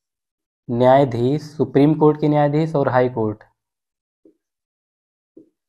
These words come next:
हाई कोर्ट के न्यायाधीश का पेंशन जो दिया जाता है, हाई कोर्ट के न्यायाधीश का पेंशन जो है इसी कोष से दिया जाता है, वो जो है केंद्र पर जो है वो भारित व्यय होता है। फिर जो है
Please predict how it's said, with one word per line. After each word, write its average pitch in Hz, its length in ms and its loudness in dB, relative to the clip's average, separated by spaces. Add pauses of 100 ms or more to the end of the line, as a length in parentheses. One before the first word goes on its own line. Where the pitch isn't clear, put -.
(280)
हाई 135 240 2
कोर्ट 160 260 -2
के 165 80 0
न्यायाधीश 147 440 2
का 156 120 -2
पेंशन 131 440 0
जो 110 120 -2
दिया 110 240 -4
जाता 110 340 -4
है, 139 100 -6
हाई 127 260 -8
कोर्ट 120 320 -12
के 143 120 -6 (500)
न्यायाधीश 123 520 -4
का 165 200 -2 (460)
पेंशन 127 360 0
जो 147 120 0
है 151 160 -2
इसी 135 180 -6
कोष 127 280 -4
से 123 80 -6
दिया 104 260 -2
जाता 104 340 -6
है, 104 200 -12 (480)
वो 135 120 6
जो 143 180 0
है 160 220 2 (100)
केंद्र 147 420 0
पर 135 200 2
जो 127 160 2
है 135 80 0
वो 131 80 2
भारित 117 280 0
व्यय 113 160 4
होता 107 360 2
है। 110 80 -6 (760)
फिर 147 120 6
जो 143 160 2
है 147 160 2